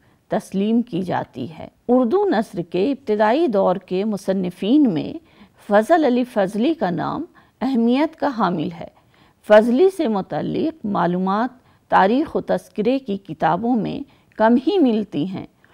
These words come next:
यह अंदाज़ा किया जाता है कि फ़ज़ली सत्रह सौ दस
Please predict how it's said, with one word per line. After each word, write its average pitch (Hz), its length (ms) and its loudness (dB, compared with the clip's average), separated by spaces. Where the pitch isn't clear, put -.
यह 233 180 6
अंदाज़ा 233 520 6
किया 220 280 2
जाता 180 360 -2
है 170 220 -12
कि 190 100 0
फ़ज़ली 208 640 0
सत्रह 240 460 0
सौ 196 320 -2
दस 208 340 0